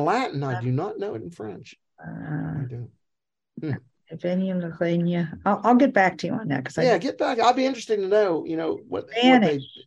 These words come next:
Speaker 2: um, you know, let me see, in Spanish. Um, huh. I'll get back to you.
Speaker 1: Okay. Yeah, think about it. And
Speaker 2: Um, but this
Speaker 1: <laughs>
Speaker 2: second line is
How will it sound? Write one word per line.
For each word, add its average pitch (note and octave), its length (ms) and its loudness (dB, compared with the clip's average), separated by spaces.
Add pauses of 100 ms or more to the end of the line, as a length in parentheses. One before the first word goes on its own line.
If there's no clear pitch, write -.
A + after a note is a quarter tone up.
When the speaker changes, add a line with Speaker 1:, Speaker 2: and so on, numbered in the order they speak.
(200)
Speaker 2:
um, E3+ 480 -2 (140)
you F3 160 -6
know, D#3 320 -2
let E3+ 80 -2
me E3+ 120 0
see, - 280 -2
in C#3 140 -2
Spanish. G#3+ 840 2 (1200)
Um, F#3 300 4 (2500)
huh. - 400 -4 (400)
I'll D4 120 8
get C4 160 8
back C3+ 260 2
to - 120 -6
you. D#3+ 140 -10 (240)
Speaker 1:
Okay. C3+ 320 -2
Yeah, F3+ 200 4
think A#3+ 220 -4
about C3+ 280 0
it. - 100 -14
And C3 180 -10 (1300)
Speaker 2:
Um, A3 300 4
but B3 160 4
this D4+ 140 6
Speaker 1:
<laughs> C#3 360 -2
Speaker 2:
second D4 300 2
line A#3 300 6
is - 220 -2